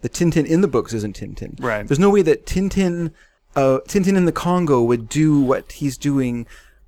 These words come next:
Speaker 1: There's no way that the Ki-, Tintin of even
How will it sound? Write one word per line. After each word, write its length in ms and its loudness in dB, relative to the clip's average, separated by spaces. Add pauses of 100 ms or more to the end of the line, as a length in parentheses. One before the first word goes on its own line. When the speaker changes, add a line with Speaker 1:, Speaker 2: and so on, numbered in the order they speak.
Speaker 1:
There's 160 -2
no 80 4
way 120 4
that 440 -2
the 220 -4 (160)
Ki-, 200 -4
Tintin 380 0
of 140 0
even 500 -2